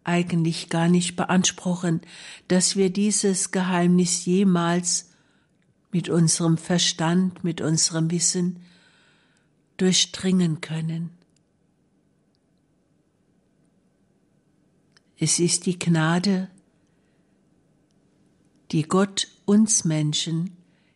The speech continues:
geschenkt hat, in der gnadenvollen Jungfrau Maria.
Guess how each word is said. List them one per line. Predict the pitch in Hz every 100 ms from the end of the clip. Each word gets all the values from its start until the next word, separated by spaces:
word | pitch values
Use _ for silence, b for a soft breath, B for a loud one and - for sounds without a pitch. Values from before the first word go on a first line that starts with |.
| b
geschenkt | 190 170 - 160 160 - 160
hat, | 160 - -
in | 170
der | 175 175
gnadenvollen | 185 165 196 247 220 - 190 170 170 175 - B B -
Jungfrau | 185 220 196 - 160 160
Maria. | 160 165 156 160 170 160 165